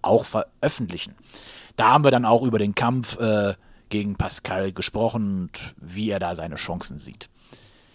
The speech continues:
Ähm, ein Boxer, über den wir jetzt auch noch sprechen, über den hatten wir ungefähr vor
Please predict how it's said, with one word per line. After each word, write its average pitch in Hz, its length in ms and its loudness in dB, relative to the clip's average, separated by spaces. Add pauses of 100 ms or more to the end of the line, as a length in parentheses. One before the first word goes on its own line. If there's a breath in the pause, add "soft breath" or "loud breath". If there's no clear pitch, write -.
(840 loud breath)
Ähm, 170 580 6 (160)
ein 202 400 2
Boxer, 220 300 4
über 185 160 4
den 190 100 2
wir 175 80 4
jetzt 180 180 4
auch 202 160 0
noch 202 120 2
sprechen, 190 500 -2
über 170 160 -2
den 160 180 -2
hatten - 240 -2
wir 180 80 2
ungefähr 170 1120 2 (160)
vor 160 520 2